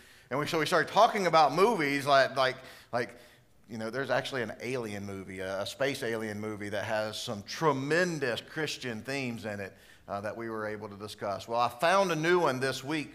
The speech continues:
uh, just by happenstance. Uh, it, it's a pretty, it's a pretty interesting movie. It's really,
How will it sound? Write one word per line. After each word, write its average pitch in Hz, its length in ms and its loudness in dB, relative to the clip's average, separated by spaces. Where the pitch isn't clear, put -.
uh, 92 240 -12
just 127 180 -6
by 117 160 2
happenstance. 104 920 -6
Uh, 104 440 0
it, 135 220 -4
it's 139 140 -4
a - 40 -14
pretty, 175 220 0
it's 143 280 -2
a 143 60 -4
pretty 151 460 -4
interesting 143 540 -2
movie. 147 380 2
It's 123 180 -4
really, 160 320 2